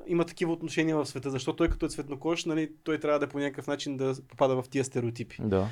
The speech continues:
Speaker 1: А те стават много близки приятели. Това е, той го, нали, проследява през цялото време през историята с, те са заедно.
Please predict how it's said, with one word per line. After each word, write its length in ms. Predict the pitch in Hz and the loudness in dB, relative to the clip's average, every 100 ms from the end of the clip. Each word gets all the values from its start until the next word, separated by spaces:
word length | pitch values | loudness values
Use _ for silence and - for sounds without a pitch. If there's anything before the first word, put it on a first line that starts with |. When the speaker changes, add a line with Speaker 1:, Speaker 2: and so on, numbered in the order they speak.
| - - | -6 -16
Speaker 1:
А 60 | - | -14
те 80 | 113 | -4
стават 200 | 107 117 | -4 2
много 160 | 135 | 4
близки 240 | 131 127 110 | 4 0 -2
приятели. 320 | 107 - - | -4 -4 -10
Това 160 | - 55 | -4 -2
е, 220 | 55 62 - - _ - | -2 -4 -10 -20 _ -2
той 120 | 123 | 0
го, 220 | 127 123 - | 0 -2 -2
нали, 180 | 131 131 | 0 2
проследява 380 | 127 120 127 131 | 0 4 6 6
през 140 | 135 | 4
цялото 380 | - 139 143 135 | 6 6 6 4
време 200 | 123 117 | 2 0
през 120 | 117 | -4
историята 380 | 101 120 107 - | -6 -6 -6 -8
с, 140 | - | -8
те 120 | - 113 | -4 -4
са 140 | 120 | -2
заедно. 400 | 113 120 117 | 8 8 8